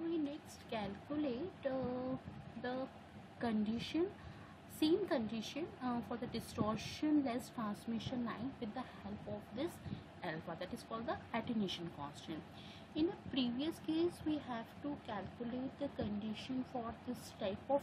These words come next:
transmission line with the help of the beta, where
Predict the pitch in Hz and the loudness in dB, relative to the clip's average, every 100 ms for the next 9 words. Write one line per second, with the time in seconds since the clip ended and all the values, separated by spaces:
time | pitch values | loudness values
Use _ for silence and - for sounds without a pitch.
0 | - 214 190 - 214 214 202 254 226 202 | 2 -6 -6 -6 -2 -2 -2 -2 -2 -2
1 | 175 170 233 247 220 262 220 - 185 - | -4 -2 0 0 -2 -6 -8 -8 -8 -4
2 | 208 196 - 277 262 214 269 240 202 160 | -4 -4 -2 0 2 4 4 4 2 0
3 | - - - - - 180 214 247 269 | -4 -12 -10 -12 -8 -4 2 2 4